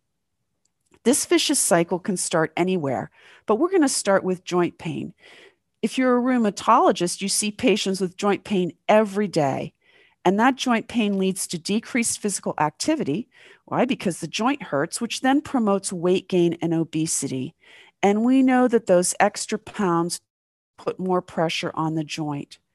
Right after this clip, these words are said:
Every ten extra pounds of weight is another thirty to sixty additional pounds of pressure on the knee joint. So this patient then has,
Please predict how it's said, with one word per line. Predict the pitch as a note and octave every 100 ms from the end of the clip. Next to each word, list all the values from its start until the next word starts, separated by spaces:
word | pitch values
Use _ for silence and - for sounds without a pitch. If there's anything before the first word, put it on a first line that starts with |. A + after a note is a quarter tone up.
| _ _ _ _ _ _ _ _
Every | G3 A3+ B3 C#4+
ten | C4 C4+ A3+ A3+ -
extra | F#3+ - - F#3+
pounds | - G#3 F3 E3+ F3 -
of | D#3+ D#3+
weight | D#3 D#3+ D3+ -
is | E3+
another | F3+ F3 F3+ F3 E3
thirty | - F#3+ F#3+ G#3 G#3+
to | - F3
sixty | - - G#3 - - G#3+ G3+
additional | - D#3 F3+ F3+ - F3+
pounds | - F3 E3 -
of | -
pressure | - D#3+ - D#3
on | D#3+ D#3+
the |
knee | D#3 E3
joint. | D#3 C#3 C3+ - _ _ _ _ _ - - - - _
So | - - D4 E3 -
this | G3
patient | - A#3 G3+ G#3+ D3
then | - F#3+ G3+
has, | A3 G3+ F3